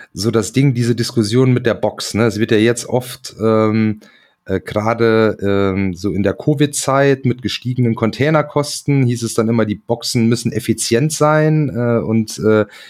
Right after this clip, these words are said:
ich hab mich dann auch schon manchmal aufgeregt, äh, wenn, wenn zu viel Platz in der Box war. Auf der anderen Seite, ja, wenn dann Erweiterungen kommen, hätt,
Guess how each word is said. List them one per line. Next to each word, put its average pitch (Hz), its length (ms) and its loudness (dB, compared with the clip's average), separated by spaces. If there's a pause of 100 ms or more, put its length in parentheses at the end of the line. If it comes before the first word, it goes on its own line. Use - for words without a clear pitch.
(120)
ich 110 100 -4
hab 113 140 -2
mich 110 100 -2
dann 98 120 -2
auch 107 160 -2
schon 127 160 0
manchmal 123 320 0
aufgeregt, 127 640 0 (180)
äh, - 60 -18
wenn, 104 480 -2
wenn 110 160 0
zu - 180 -2
viel 135 320 -4
Platz 135 420 -2
in 139 120 0
der 135 100 4
Box 139 340 -4
war. 143 320 2 (360)
Auf - 80 -10
der 101 100 0
anderen 117 220 0
Seite, 120 340 2
ja, 113 160 2
wenn 107 120 2
dann 107 160 2
Erweiterungen 113 600 0
kommen, 131 240 0
hätt, 127 300 -4